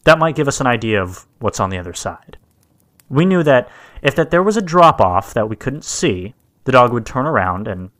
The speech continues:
come right back out. We thought we might have to do some work on the hole before, well, before even the dog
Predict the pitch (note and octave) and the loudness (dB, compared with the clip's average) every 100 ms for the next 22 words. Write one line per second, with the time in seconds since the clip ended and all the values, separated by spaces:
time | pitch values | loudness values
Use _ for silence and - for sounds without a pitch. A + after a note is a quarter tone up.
0 | _ _ - - F#2 F2+ F2+ F2+ - D#3 | _ _ -12 -6 -4 -4 -6 -8 -4 -4
1 | F2 - _ _ _ _ _ _ _ _ | -4 -10 _ _ _ _ _ _ _ _
2 | _ - A#2+ G#2 A2+ G#2 G2+ G2 - G2+ | _ -4 0 0 0 -4 -4 -4 -8 -10
3 | F#2 G2+ F#2 C#3+ - G#2 F#2+ G2 G2 A2 | -10 -10 -4 -2 0 0 -2 -2 -4 -6
4 | - G2+ F#2 - - - _ _ _ _ | -4 -4 -4 -8 -20 -20 _ _ _ _
5 | _ G#2 F#2 - A#2+ G#2+ G2 F2+ F2+ A2 | _ -6 -6 -2 0 0 -2 -2 2 4
6 | F2 F2 | 2 -4